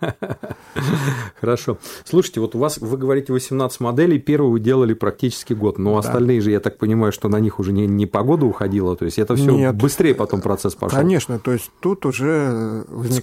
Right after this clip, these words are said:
Speaker 1: Сколько вы вообще вот сразу, сколько вы
Speaker 2: кумулятивный
Speaker 1: этим
Speaker 2: эффект.
Speaker 1: Да, сколько вы по времени вот этим занимаетесь хобби?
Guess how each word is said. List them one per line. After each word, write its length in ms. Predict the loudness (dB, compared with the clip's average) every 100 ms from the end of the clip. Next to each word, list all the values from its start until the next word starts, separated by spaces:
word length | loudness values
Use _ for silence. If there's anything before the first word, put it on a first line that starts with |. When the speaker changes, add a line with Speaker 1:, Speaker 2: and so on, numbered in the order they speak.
| 4 4
Speaker 1:
Сколько 40 | 4
вы 80 |
вообще 260 | 4 2 0
вот 100 | 0
сразу, 380 | 2 2 2 -2
сколько 260 | 2 2
вы 80 | 6
Speaker 2:
кумулятивный 380 | 4 4 4 4
Speaker 1:
этим 60 | 2
Speaker 2:
эффект. 260 | -2 -4 -16 _
Speaker 1:
Да, 140 | 0 0
сколько 380 | 4 2 4 2
вы 460 | 4 4 2 -2
по 120 | 0 2
времени 340 | 4 4 2
вот 120 | 2
этим 200 | 0 0
занимаетесь 520 | 2 2 4 2 0 -2
хобби? 320 | -2 0